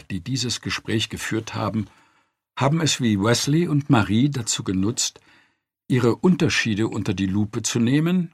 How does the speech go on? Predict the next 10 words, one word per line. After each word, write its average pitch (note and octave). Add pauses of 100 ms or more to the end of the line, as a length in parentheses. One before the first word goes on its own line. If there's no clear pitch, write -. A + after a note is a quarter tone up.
und A2+
dann D3+
darauf B2
hinzuarbeiten, G2+ (300)
sie A2+
zu -
verstehen B2
und A2
zu G#2
akzeptieren. -